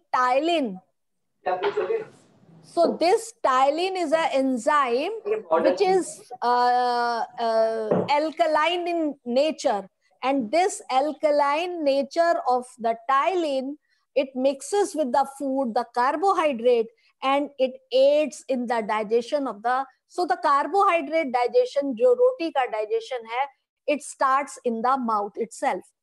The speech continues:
और जब उसका अच्छे से, अ, एंजाइम के साथ उसका जो है, जब हम चबाते हैं तो उसका मिश्रण हो जाता है उसके साथ, और वो हमारे शरीर में जो है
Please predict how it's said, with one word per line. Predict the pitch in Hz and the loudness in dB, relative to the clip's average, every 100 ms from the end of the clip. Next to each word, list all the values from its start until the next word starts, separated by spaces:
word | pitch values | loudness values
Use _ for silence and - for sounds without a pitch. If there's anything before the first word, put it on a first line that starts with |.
| _ _ _ _ - | _ _ _ _ 0
और | 254 240 226 | 0 0 -2
जब | 285 311 285 - | 0 0 -4 -6
उसका | 285 277 320 302 294 - - - | -6 -4 0 2 2 0 -6 -4
अच्छे | 247 247 330 320 | -4 -4 -6 -4
से, | 320 320 311 277 - _ _ _ - | 0 2 2 2 -6 _ _ _ -2
अ, | 220 226 226 226 220 214 - | 0 0 0 -2 -4 -4 -2
एंजाइम | 240 233 214 254 311 349 | -2 0 0 2 0 -2
के | 339 277 | 0 -2
साथ | - 247 226 220 _ _ _ _ _ | 0 0 0 -4 _ _ _ _ _
उसका | 233 226 - 247 | -6 -6 -4 -2
जो | 226 233 | 0 0
है, | 233 220 | 0 -2
जब | 202 226 | -2 -4
हम | 233 | -4
चबाते | 226 220 220 247 311 311 | -4 -2 -2 -2 -2 -2
हैं | 247 208 _ _ _ - | -2 -6 _ _ _ 0
तो | |
उसका | 277 262 - 277 | 0 -2 -4 -2
मिश्रण | 254 226 220 302 302 | -2 -2 -4 -2 -2
हो | 285 285 | 0 0
जाता | 277 277 294 | 2 0 0
है | 285 | -2
उसके | 277 - 285 | -2 -8 -8
साथ, | - 277 294 - _ _ - | -2 -2 -2 -8 _ _ 0
और | 320 | 0
वो | 330 214 208 349 427 | 0 -4 0 4 4
हमारे | 427 311 285 302 285 | 2 0 2 0 -2
शरीर | - 240 226 311 370 311 | -4 -4 -2 -2 -2 -2
में | 262 | -2
जो | 247 233 233 | 0 -2 0
है | 233 233 | -2 -2